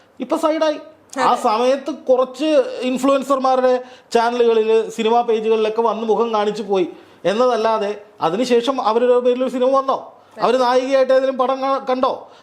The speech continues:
അവരെവിടെയെങ്കിലും പോകുമ്പോ ജനക്കൂട്ടത്തെ കണ്ടോ? അത് ആ സമയത്ത് കുറച്ച് നേരത്തേക്ക് ഉണ്ടായ ഒരു ഇമ്പാക്റ്റ് ആണ്. അത് സ്വാഭാവികമാണ്. കാരണം, ഏഹ്, രാഹുലിനെ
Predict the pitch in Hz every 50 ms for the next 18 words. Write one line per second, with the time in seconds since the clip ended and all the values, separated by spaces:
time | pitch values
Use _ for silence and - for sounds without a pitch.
0 | _ - 170 202 226 254 254 254 254 254 262 254 254 262 233 247 254 247 254 262
1 | 254 254 240 240 247 240 240 277 226 254 - 269 254 269 254 247 190 147 175 185
2 | 175 196 254 254 - 254 214 214 254 277 320 311 320 339 254 - 254 240 240 240
3 | - - 277 240 247 233 226 226 - 220 233 233 233 226 220 214 214 208 208 180
4 | 185 180 170 220 214 214 214 - 220 190 156 123 - - - - - - 214 202
5 | - - - 185 233 233 - 269 247 262 226 262 285 285 285 277 262 262 247 214
6 | 196 180 170 196 208 220 233 247 254 247 - - - - - 185 190 196 196 202
7 | 214 233 233 254 254 247 254 247